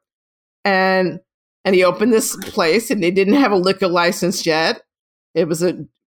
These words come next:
a drag and burlesque club, but they also serve food. And he said, "And come, come downstairs. And let me show you the basement." I painted, he painted the basement black. And he said, "And I want this to be a gallery and show work like yours, you know, people like you."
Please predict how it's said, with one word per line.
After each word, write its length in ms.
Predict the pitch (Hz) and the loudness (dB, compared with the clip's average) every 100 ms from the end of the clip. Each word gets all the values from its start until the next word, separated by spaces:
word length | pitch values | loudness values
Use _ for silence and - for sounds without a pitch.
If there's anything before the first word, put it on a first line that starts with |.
| - _ _ _ _ - | -20 _ _ _ _ -4
a 80 | 196 | -4
drag 440 | 180 175 180 190 | 0 2 2 2
and 120 | 262 | 2
burlesque 460 | 208 185 165 165 - | 2 2 0 -2 -6
club, 420 | - 170 160 262 - _ _ - | -4 0 0 -2 -8 _ _ -6
but 80 | 175 | 2
they 120 | 170 | 4
also 260 | 165 - | 4 2
serve 260 | 208 294 - | 0 0 0
food. 420 | - 165 156 170 330 _ _ _ _ _ - | 0 2 2 0 -4 _ _ _ _ _ 0
And 80 | |
he 80 | 190 | 0
said, 200 | 175 196 | 2 0
"And 140 | 175 165 | 0 -2
come, 400 | 247 403 262 175 | -2 2 2 0
come 220 | 277 302 | 0 0
downstairs. 640 | 285 269 - 277 254 214 | 0 0 0 0 0 -4
And 240 | 180 190 185 | -4 -4 -2
let 80 | |
me 80 | 226 | -2
show 140 | 240 269 | 0 0
you 100 | 254 | 0
the 80 | |
basement." 560 | 226 247 254 - 180 127 _ _ _ _ _ | 0 0 0 -2 -4 -6 _ _ _ _ _
I 140 | 190 | -4
painted, 540 | 180 254 220 - 208 202 _ _ _ | -2 -2 -2 -2 -4 -6 _ _ _
he 120 | - 208 | -6 -2
painted 360 | 302 285 302 | 0 0 0
the 80 | 190 | 0
basement 500 | 202 240 - 208 160 - | 2 2 0 -4 -6 -4
black. 440 | 202 233 233 - - _ _ _ _ | 0 2 0 -4 -14 _ _ _ _
And 100 | 190 | -2
he 60 | 190 | -2
said, 360 | 190 185 175 - _ _ _ - | 2 2 2 -4 _ _ _ -8
"And 160 | 185 190 | -4 -2
I 60 | |
want 260 | 190 226 233 | 0 -2 -2
this 220 | 233 - | -4 -4
to 80 | 185 | -2
be 80 | 180 | -2
a 60 | |
gallery 840 | 190 - 202 196 202 175 151 143 | -2 -2 0 2 2 2 0 0
and 160 | - 160 | -2 -4
show 340 | - 202 190 - | -2 0 0 -2
work 340 | 170 196 208 | -2 0 0
like 340 | 170 170 143 165 | 0 0 -2 0
yours, 460 | 156 151 131 151 | 0 2 -2 -4
you 80 | 143 | -4
know, 160 | 165 147 | -2 -2
people 300 | 214 185 170 | -4 -2 -2
like 160 | 151 | -2
you." 320 | 147 156 104 | 0 0 -2